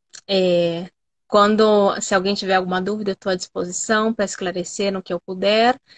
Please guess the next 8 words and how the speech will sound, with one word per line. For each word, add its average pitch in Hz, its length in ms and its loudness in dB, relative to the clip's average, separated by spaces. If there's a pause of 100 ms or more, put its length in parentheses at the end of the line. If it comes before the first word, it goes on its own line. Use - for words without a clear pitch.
(380)
É, 175 540 -2 (840)
pode 196 240 4
mandar 185 280 2
mensagem, 233 840 2
tanto 196 280 -2
aqui 185 160 -8
no 180 100 -4
Fe-, 220 420 2